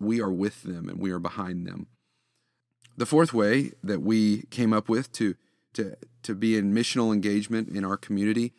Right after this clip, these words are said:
is buying gift cards from our local businesses. Uh, our local businesses are gonna be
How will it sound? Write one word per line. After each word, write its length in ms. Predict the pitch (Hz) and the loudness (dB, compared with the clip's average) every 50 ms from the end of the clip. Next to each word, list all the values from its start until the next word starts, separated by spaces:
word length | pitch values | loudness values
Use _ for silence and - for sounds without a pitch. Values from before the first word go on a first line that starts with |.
| _ _ _ _ | _ _ _ _
is 240 | - 113 117 107 107 | 0 0 0 0 2
buying 340 | 104 117 120 135 139 135 | 4 4 6 6 6 6
gift 220 | 120 123 135 - - | 6 4 4 2 2
cards 260 | - 135 135 135 123 | 0 0 0 0 -2
from 200 | - - 123 127 | 0 0 2 4
our 100 | 127 123 | 4 6
local 300 | 120 120 117 - 135 113 | 6 4 4 2 0 0
businesses. 640 | 113 123 143 - 131 107 - - - - - - - _ _ - - | 2 0 2 0 -2 -2 -4 -4 -6 -8 -10 -12 -12 _ _ -20 -16
Uh, 220 | - - - - - | -14 -12 -12 -12 -6
our 160 | - 107 117 123 | 0 2 6 6
local 240 | 131 135 - 139 | 6 6 6 4
businesses 440 | 113 123 127 123 131 120 - 117 107 | 4 6 4 4 4 2 2 2 2
are 80 | 110 104 | 2 2
gonna 160 | 110 113 113 | 2 2 2
be 220 | 110 117 107 98 | 4 2 2 2